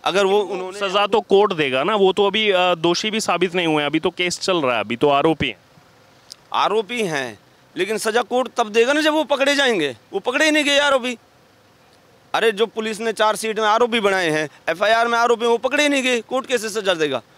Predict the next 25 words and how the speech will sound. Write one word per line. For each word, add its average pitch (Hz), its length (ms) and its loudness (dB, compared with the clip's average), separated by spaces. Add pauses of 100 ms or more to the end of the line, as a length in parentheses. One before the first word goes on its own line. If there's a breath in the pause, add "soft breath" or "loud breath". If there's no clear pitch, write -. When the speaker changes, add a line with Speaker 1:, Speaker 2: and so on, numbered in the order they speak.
(120 soft breath)
Speaker 1:
पुलिस 208 200 -8
उनको 226 160 -4
पकड़ 254 220 0
ही 277 60 0
नहीं 262 160 0
रही। 247 200 0 (260 loud breath)
अगर 190 160 0
हरि-, 202 320 2
राजस्थान 220 340 0
पुलिस 202 180 -2
पकड़ने 226 280 0
आती 185 160 0
है, 165 60 2
तो 147 120 -2
हरियाणा 226 260 2
पुलिस 277 240 -2
नहीं 254 120 0
पकड़ने 233 240 -2
Speaker 2:
उनको 214 160 -10
प्याज 185 320 0
की 202 100 0
तरह 170 180 2
फोड़ 139 220 -2
देंगे। 104 480 -20
Speaker 1:
किसको? 208 360 -6